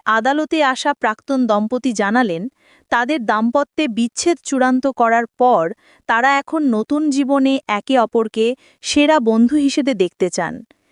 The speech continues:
স্ত্রীর বর্তমান স্বামী ও এই বিষয়টি মেনে নিয়েছেন,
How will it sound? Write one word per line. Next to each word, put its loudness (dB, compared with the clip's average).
স্ত্রীর 2
বর্তমান 0
স্বামী -4
ও 4
এই 0
বিষয়টি 0
মেনে 0
নিয়েছেন, 2